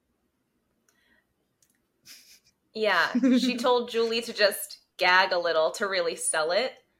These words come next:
Speaker 1: But we see Julie parenting her own parent yet again.
Speaker 2: She literally says, she's like, "You need to learn how to be a mom. Like, that's ridiculous for you to
Speaker 1: Yeah.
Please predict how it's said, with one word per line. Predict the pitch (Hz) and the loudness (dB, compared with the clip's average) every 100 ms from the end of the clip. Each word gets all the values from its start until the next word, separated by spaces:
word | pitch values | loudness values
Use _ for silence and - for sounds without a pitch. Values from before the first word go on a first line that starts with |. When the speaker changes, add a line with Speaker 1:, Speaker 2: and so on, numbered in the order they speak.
| _ _ _ _ _ - | _ _ _ _ _ 2
Speaker 1:
But | 233 214 - | 4 4 0
we | 262 | -6
see | 277 311 - | -6 -6 -6
Julie | 277 277 294 | -8 -8 -10
parenting | - 240 262 277 269 | -6 -4 -4 -8 -8
her | 269 | -4
own | 254 254 | -4 -4
parent | 254 262 294 208 | -8 -6 -6 -4
yet | 214 220 | -4 -2
again. | 220 302 160 - - _ _ _ _ _ _ | -4 -6 -6 -8 -14 _ _ _ _ _ _
Speaker 2:
She | - 254 | -12 -6
literally | 247 254 403 339 | -4 -4 -4 -6
says, | - 214 190 180 | -4 -2 -2 -6
she's | - 202 | -10 -6
like, | 190 185 - _ _ _ _ - _ _ _ _ - | -6 -6 -12 _ _ _ _ -20 _ _ _ _ -20
"You | 185 196 196 202 | -16 -10 -8 -4
need | 202 190 175 - | -6 -6 -12 -16
to | 202 | -16
learn | 170 156 165 | -16 -16 -18
how | |
to | - | -16
be | 170 | -16
a | 165 | -14
mom. | - - 76 | -14 -14 -14
Like, | - | -14
that's | - - 101 | -14 -14 -10
ridiculous | 190 180 - - - | -10 -10 -12 -14 -14
for | - | -14
you | 220 | -12
to | |
Speaker 1:
Yeah. | 220 | -12